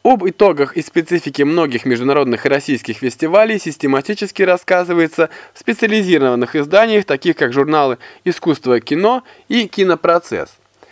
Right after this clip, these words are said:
У фестивального менеджмента как особого направления медиа-менеджмента сложились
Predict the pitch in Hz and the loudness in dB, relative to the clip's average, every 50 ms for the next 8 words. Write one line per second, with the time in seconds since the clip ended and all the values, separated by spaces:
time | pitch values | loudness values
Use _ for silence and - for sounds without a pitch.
0 | - - - - - 175 - 220 208 - - 233 226 233 220 196 170 151 143 143 | -20 -20 -14 -10 -4 -2 0 -2 0 0 0 2 4 4 4 4 2 2 2 2
1 | 135 131 139 131 131 127 127 147 160 165 165 170 165 156 151 - 202 190 - - | 2 2 2 0 0 0 0 0 -2 -2 0 0 0 0 2 0 0 0 -2 -2
2 | - 185 185 - - 202 196 180 156 131 120 127 127 131 127 - 151 156 139 151 | -2 -2 -2 0 0 0 0 2 0 0 2 2 2 2 0 0 0 0 0 2
3 | 151 147 135 131 120 120 139 156 151 123 113 117 113 117 117 120 120 123 151 175 | 2 2 2 2 2 4 4 2 2 2 0 0 0 0 -2 -2 -4 -6 -4 -4
4 | 185 185 185 185 185 - 190 190 190 185 220 233 226 233 220 - | -4 -2 -2 -4 -2 0 0 0 0 0 -2 -2 0 -2 -4 -4